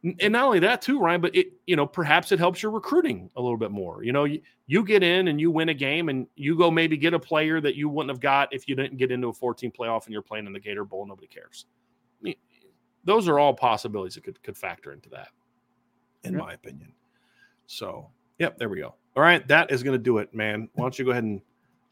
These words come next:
Speaker 1: take us out of here, buddy?
Speaker 2: All right. Well, f-, everyone, appreciate you all for dropping in for the Monday mailbag. Before you go,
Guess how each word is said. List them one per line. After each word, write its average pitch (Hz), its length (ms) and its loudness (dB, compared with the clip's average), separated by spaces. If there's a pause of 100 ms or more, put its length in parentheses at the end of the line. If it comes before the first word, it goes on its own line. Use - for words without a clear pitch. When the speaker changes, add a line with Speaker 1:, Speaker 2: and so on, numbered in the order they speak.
Speaker 1:
take 120 200 -2
us 117 160 -2
out 98 180 -2
of 90 60 -6
here, 92 120 -6
buddy? 90 300 -10 (800)
Speaker 2:
All 131 60 -10
right. 185 220 -6
Well, 143 200 0
f-, - 180 -8
everyone, 156 500 2 (140)
appreciate 175 360 0
you 180 120 4
all 180 140 8
for 190 120 0
dropping 170 460 6
in 196 260 4
for 208 140 0
the 156 80 2
Monday 156 340 4
mailbag. 170 640 4
Before 170 300 0
you 269 120 2
go, 214 360 4